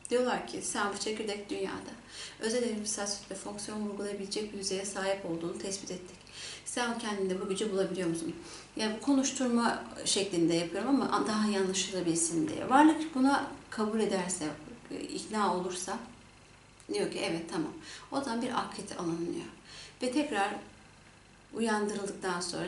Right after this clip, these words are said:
nasıl uyanıyor? Çünkü bu işlemi yeryüzünde çekirdek dünyadayken yapılıyor demiştik. Daha beden terki yapmadan ne yapıyor? Uya-, rüyasında bir yere gidiyor.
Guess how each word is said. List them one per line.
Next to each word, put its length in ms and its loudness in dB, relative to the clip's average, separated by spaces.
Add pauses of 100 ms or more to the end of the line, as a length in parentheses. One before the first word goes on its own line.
nasıl 200 -2
uyanıyor? 320 2
Çünkü 280 -6
bu 280 2
işlemi 420 6 (440)
yeryüzünde 600 4
çekirdek 480 0
dünyadayken 760 2 (380)
yapılıyor 480 2
demiştik. 420 -2
Daha 220 0
beden 280 2
terki 320 -2
yapmadan 600 0 (340)
ne 60 2
yapıyor? 400 2 (220)
Uya-, 300 2
rüyasında 760 6
bir 60 -2
yere 200 4
gidiyor. 540 2